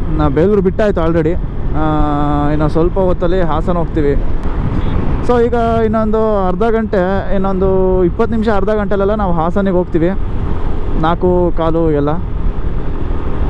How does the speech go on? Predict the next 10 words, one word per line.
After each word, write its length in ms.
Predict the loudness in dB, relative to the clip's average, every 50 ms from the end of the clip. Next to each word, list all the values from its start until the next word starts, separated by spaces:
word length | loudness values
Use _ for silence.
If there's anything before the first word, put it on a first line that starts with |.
| 0 0 0 0 0 2
So 160 | 2 2 2
ಇದೊಂದು 200 | 2 0 0 0
ಅಪ್ಡೇಟ್ 260 | -2 -2 0 -2 0 0
ಕೊಡಬೇಕಾಗಿತ್ತು, 680 | 0 0 0 0 0 0 0 0 0 0 -2 -2 -2 -4 -2 -2
ಅದಕ್ಕಾಗಿ 420 | 0 0 0 0 0 0 0 0
ಒಂದು 240 | 0 0 0 -2 -2
ಕ್ಯಾಮ್ರಾ 340 | 0 0 0 0 2 2 2
ಆನ್ 220 | 0 0 0 0
ಮಾಡಿದೆ. 300 | -2 0 0 0 0 0 -2 -2 -2 -4 -2 -2 -2 -2 -2 -2 -2 -2 -2 -2 -2 -2 -2 -2 -2 -2 -2 -2 -2 -2 0 -2 -2 -2 -2 0 0 0 2 2
ಠಡಾ! 260 | 2 2 2 2 2